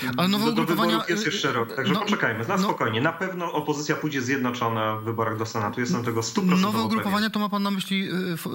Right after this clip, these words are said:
Speaker 1: formację Szymona Hołowni czy, czy, czy kogoś jeszcze?
Speaker 2: No, senator od Szy-, Szymona Hołowni jest u nas w paktu senac-, w, w, w pakcie senackim, przepraszam, głosuje razem z nami.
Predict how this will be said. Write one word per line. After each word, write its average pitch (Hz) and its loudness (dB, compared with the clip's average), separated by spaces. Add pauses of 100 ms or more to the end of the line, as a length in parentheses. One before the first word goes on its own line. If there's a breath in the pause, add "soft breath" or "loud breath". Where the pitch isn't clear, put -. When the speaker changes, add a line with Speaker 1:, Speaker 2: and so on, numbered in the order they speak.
(140)
Speaker 1:
formację 175 -2
Szymona 175 0
Hołowni 185 -2
czy, - -10
czy, - -14 (100)
czy - -2 (140)
kogoś 180 0
jeszcze? - -2 (1400 loud breath)
Speaker 2:
No, - -8
senator 214 2
od 202 0
Szy-, 202 0
Szymona 208 2
Hołowni 208 0
jest 285 2
u 139 2
nas 107 0
w - -20
paktu 147 0
senac-, 107 -4
w, 127 -12
w, 120 -8
w - -16
pakcie 147 2
senackim, 110 0
przepraszam, 117 0
głosuje 160 2
razem 113 0
z 113 -8
nami. 104 -2